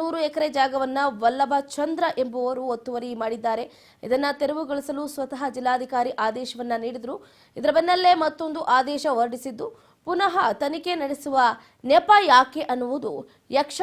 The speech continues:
ಪ್ರಶ್ನೆಯಾಗಿದೆ. ಈ ಆದೇಶದಲ್ಲಿದೆ, ಇದರಿಂದ ಮೇಲ್ನೋಟಕ್ಕೆ ಜಿಲ್ಲಾಧಿಕಾರಿ ಏನಾದ್ರೂ ಕಿಕ್ ಬ್ಯಾಕ್ ಪಡೆದ್ರ ಅನ್ನುವ ಅನುಮಾನವೂ ಕೂಡ ಸಾರ್ವಜನಿಕ ವಲಯದಲ್ಲಿ ಕೇಳಿ ಬರ್ತಾ ಇದೆ. ಈ ಕುರಿತು ಪ್ರತಿಕ್ರಿಯಿಸಿದ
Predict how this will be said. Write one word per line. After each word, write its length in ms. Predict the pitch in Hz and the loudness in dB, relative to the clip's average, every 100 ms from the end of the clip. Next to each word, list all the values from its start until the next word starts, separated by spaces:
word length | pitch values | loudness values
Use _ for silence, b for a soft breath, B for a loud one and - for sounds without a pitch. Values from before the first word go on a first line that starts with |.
| 370 | -2
ಪ್ರಶ್ನೆಯಾಗಿದೆ. 600 | 262 - 302 277 208 - - b b - | -2 -8 -6 -6 -6 -12 -16 b b -6
ಈ 120 | 277 294 254 285 | -4 4 6 6
ಆದೇಶದಲ್ಲಿದೆ, 800 | 311 349 - 285 277 277 269 294 b b b 233 | 4 -2 -4 -2 -2 -2 -4 -4 b b b -8
ಇದರಿಂದ 380 | 262 320 320 285 220 262 - _ 247 | -4 -2 6 6 6 2 -8 _ 0
ಮೇಲ್ನೋಟಕ್ಕೆ 540 | 277 339 349 320 349 269 | 2 2 -2 -4 -8 -4
ಜಿಲ್ಲಾಧಿಕಾರಿ 520 | 277 277 285 285 285 262 | 2 2 2 0 0 0
ಏನಾದ್ರೂ 300 | 262 254 262 285 | -2 -2 -4 -6
ಕಿಕ್ 200 | 349 339 302 | -8 -6 0
ಬ್ಯಾಕ್ 240 | 330 320 294 | 0 0 -4
ಪಡೆದ್ರ 280 | 277 247 254 254 | -6 -4 -2 -2
ಅನ್ನುವ 180 | 247 247 233 | -2 -2 -2
ಅನುಮಾನವೂ 440 | 254 277 294 269 254 294 | -4 -4 -4 -4 -6 -6
ಕೂಡ 140 | 285 - - b b - | -6 -8 -12 b b 0
ಸಾರ್ವಜನಿಕ 640 | 311 330 330 294 294 294 285 | 6 6 6 -2 -6 -2 0
ವಲಯದಲ್ಲಿ 380 | 240 240 240 294 330 | 0 0 -2 -6 -6
ಕೇಳಿ 160 | 277 208 | -4 -6
ಬರ್ತಾ 220 | - - - | -8 -10 -10
ಇದೆ. 100 | - b b _ - | -16 b b _ -6
ಈ 40 | 262 | -2
ಕುರಿತು 280 | 294 294 302 311 | -2 -2 -2 -4
ಪ್ರತಿಕ್ರಿಯಿಸಿದ 600 | 277 262 294 277 277 269 | -2 -4 -6 -6 -6 -2